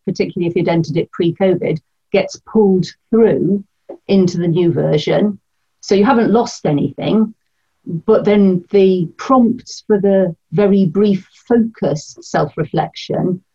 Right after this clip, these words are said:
are built into the new version very neatly for you, so you can do them online,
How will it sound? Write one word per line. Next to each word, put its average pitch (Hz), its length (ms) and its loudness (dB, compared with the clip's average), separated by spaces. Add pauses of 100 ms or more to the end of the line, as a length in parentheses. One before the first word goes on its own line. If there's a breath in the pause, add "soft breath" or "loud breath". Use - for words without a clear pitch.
(340)
are 185 180 2
built 190 320 2
into 196 240 4
the 170 80 -2
new 185 280 4
version 180 480 2
very 180 300 2
neatly 185 480 2
for 151 320 -2
you, 165 220 0
so - 160 -2
you 170 120 0
can 175 160 -2
do 175 160 0
them 160 140 0
online, 165 720 0